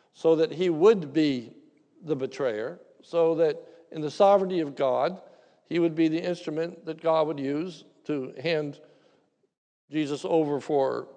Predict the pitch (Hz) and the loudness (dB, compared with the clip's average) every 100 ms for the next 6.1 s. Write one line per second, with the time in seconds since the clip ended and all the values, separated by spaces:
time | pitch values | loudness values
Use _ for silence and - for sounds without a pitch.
0 | - 175 156 151 196 196 143 175 - _ | -6 -6 -4 -6 -6 -6 -10 -12 -14 _
1 | _ _ _ - 151 151 143 180 170 170 | _ _ _ -6 -4 -4 -2 -2 0 -2
2 | 151 135 131 190 185 175 - 143 135 151 | -2 -4 -4 -2 -2 -2 -6 -4 -4 -4
3 | 170 143 165 160 147 151 - 143 147 143 | -8 -8 -8 -8 -6 -8 -6 -6 -6 -8
4 | - 160 143 - 98 - _ _ _ _ | -4 -4 -4 -6 -18 -20 _ _ _ _
5 | _ _ 143 139 170 165 160 - 147 127 | _ _ -6 4 4 4 -2 -4 -4 -4